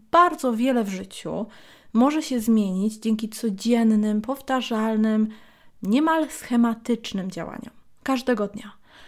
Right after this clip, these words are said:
Bez względu na miejsce, w którym się jest. Bez względu na porę roku, sytuację, nastawienie do świata, aktualne przeciążenie zadaniami do wykonania. Powtarzalność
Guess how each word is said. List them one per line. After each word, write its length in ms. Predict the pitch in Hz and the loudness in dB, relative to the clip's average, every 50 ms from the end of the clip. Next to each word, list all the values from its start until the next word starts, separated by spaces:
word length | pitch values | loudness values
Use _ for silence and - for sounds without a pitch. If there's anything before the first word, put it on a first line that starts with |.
| - - - - | -20 -20 -6 -4
Bez 180 | 214 226 214 | -2 -2 -2
względu 680 | 214 214 202 208 202 - 233 226 277 285 277 240 233 214 | -2 -4 -4 -4 -4 -2 0 2 4 6 6 6 4 2
na 140 | 208 196 196 | 0 0 0
miejsce, 480 | 202 202 202 202 220 214 - - 285 | 0 0 0 0 0 -2 -2 -6 -8
w 40 | 285 | -8
którym 320 | - - 285 294 294 294 285 | -6 -4 -2 0 0 0 0
się 140 | 294 254 | -2 -4
jest. 420 | 220 - - 180 - - - - - - | -6 -6 -8 -14 -18 -20 -20 -20 -14 -8
Bez 280 | 220 202 233 220 202 208 | -4 0 0 0 0 -2
względu 520 | 196 185 - - 208 214 226 233 233 262 | -6 -8 -6 -2 0 2 2 2 2 2
na 120 | 262 277 269 | 0 0 0
porę 340 | 277 - 277 269 277 269 262 | -2 -2 0 2 2 4 4
roku, 420 | 269 262 254 262 - - 277 254 | 4 2 0 -2 -4 -6 -6 -4
sytuację, 680 | - - 226 220 - 202 214 233 240 240 - - 233 233 | -4 -6 -6 -4 -2 0 2 2 0 0 -2 -2 0 2
nastawienie 680 | 220 214 214 214 - - 202 202 233 240 247 240 240 233 | 2 2 0 -2 -6 -8 -6 -2 0 2 4 4 4 2
do 120 | 220 226 | 0 -2
świata, 680 | 220 - - - 226 220 220 220 - 220 208 214 208 214 214 - - - - - - _ _ _ - - | -4 -6 -4 -2 0 0 0 -2 -2 -2 0 0 0 -2 -6 -14 -20 -20 -20 -20 -20 _ _ _ -2 -2
aktualne 540 | 208 208 - - 226 220 208 208 196 185 | -2 -2 0 2 2 4 4 4 2 -2
przeciążenie 600 | 190 - 190 175 - 185 196 196 214 214 208 202 | -4 -6 -10 -8 -6 -4 -4 -2 0 0 0 0
zadaniami 640 | 190 202 202 190 202 196 196 220 202 190 208 190 190 | -2 -4 -4 -4 -2 0 0 0 2 2 0 0 0
do 160 | 196 196 185 | -2 -4 -4
wykonania. 640 | 180 190 196 190 - 190 185 185 185 190 196 - - - - - _ _ _ _ - - - - - | -4 -6 -10 -8 -8 -8 -8 -8 -8 -10 -10 -12 -14 -20 -20 -20 _ _ _ _ -20 -20 -20 -4 0
Powtarzalność 1000 | 294 311 311 - 302 277 240 220 202 190 190 190 196 220 285 - - - - | 0 0 0 0 -2 0 0 0 -2 -2 -4 -4 -4 -4 -6 -8 -12 -20 -20